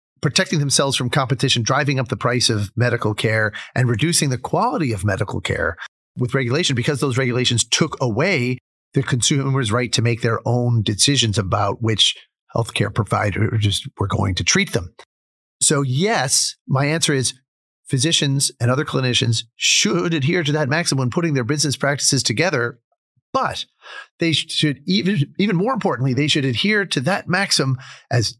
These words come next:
Jeff Singer points out, when they are lobbying state and federal officials for better healthcare laws. And the w-, way to make sure that y-,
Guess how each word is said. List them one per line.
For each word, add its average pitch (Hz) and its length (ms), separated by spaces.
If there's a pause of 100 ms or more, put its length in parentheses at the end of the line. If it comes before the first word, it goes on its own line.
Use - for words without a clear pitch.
Jeff 120 240
Singer 113 300
points 104 340
out, 123 220 (1400)
when 190 320
they 190 120
are 180 140
lobbying 170 800 (120)
state 165 320
and 151 120
federal 156 360
officials 127 640
for 139 140
better 143 280
healthcare 127 420
laws. - 360 (960)
And 143 160
the 143 80
w-, 143 220
way 170 200
to 185 80
make 175 280
sure 180 460
that 131 240
y-, 151 80